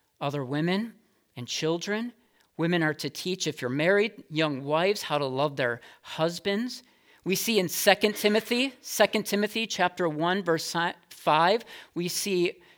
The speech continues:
Timothy's mom and grandma teaching Timothy in the doctrine and truth of the faith. And look at Timothy's life. He was a man of God.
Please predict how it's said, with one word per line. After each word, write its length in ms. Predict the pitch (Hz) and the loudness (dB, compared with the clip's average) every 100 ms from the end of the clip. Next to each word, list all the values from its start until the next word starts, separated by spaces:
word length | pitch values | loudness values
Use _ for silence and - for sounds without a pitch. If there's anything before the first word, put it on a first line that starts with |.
| - | -4
Timothy's 600 | - 214 214 208 185 147 | -2 0 -2 -2 -4 -4
mom 500 | 151 160 165 175 196 | -4 0 2 4 4
and 140 | 175 143 | 2 -2
grandma 560 | 147 156 180 196 202 226 - - _ | 0 0 2 0 -2 -4 -14 -20 _
teaching 440 | - 214 214 190 170 | -4 -4 -2 -2 -2
Timothy 800 | - 196 196 208 - 226 240 - | -2 0 0 0 0 -2 -2 -4
in 180 | 170 170 | -2 0
the 140 | 151 | -2
doctrine 560 | 135 196 175 196 - 208 | -2 -4 -4 -4 -2 0
and 120 | 151 | -2
truth 440 | - - 185 202 - | -4 -2 -2 -2 -4
of 160 | 160 135 | -4 -4
the 120 | 135 | -6
faith. 640 | - - - 180 254 - - - _ | -8 -6 0 2 0 -6 -20 -20 _
And 140 | 135 | -2
look 160 | 156 220 | 0 2
at 160 | 208 - | 0 0
Timothy's 540 | 214 233 - 147 127 | -2 -2 -2 -6 -2
life. 180 | 131 117 | -2 -2
He 120 | 220 | -6
was 100 | 196 | -6
a 60 | 127 | -6
man 500 | 131 151 175 185 190 | -4 -4 -2 -2 -4
of 320 | 160 156 139 | -6 -6 -6
God. 480 | 175 214 156 113 | -6 -4 -4 -8